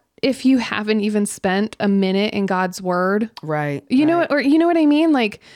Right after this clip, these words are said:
Speaker 1: um, just, just little things, but realize your desperation for Christ and, and that,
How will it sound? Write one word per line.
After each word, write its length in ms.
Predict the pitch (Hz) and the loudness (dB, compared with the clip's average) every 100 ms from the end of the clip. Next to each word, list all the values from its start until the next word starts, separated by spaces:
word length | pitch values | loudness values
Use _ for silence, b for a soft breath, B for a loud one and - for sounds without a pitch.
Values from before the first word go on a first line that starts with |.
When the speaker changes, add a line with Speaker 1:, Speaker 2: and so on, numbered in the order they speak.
| B B B | B B B
Speaker 1:
um, 300 | 226 233 220 | -2 0 -2
just, 280 | - 285 - - _ | -2 -4 -6 -18 _
just 200 | 294 285 | -4 -2
little 340 | 262 320 349 330 | 0 2 2 0
things, 500 | - 269 277 208 - _ _ - | 0 2 2 0 -4 _ _ -6
but 200 | 226 254 | -2 0
realize 600 | 247 262 285 294 302 294 | 0 2 2 2 2 0
your 100 | 247 | 0
desperation 840 | 214 202 - 185 185 185 175 165 175 _ - | 0 -2 -2 -2 -2 -2 -4 -4 -6 _ -6
for 140 | 190 | -4
Christ 500 | - 185 175 - - | -2 -2 -2 -8 -4
and, 320 | 196 196 190 - B B B - | 0 0 0 -4 B B B -2
and 240 | 208 202 | 0 0
that, 400 | 202 196 190 | 0 -2 -4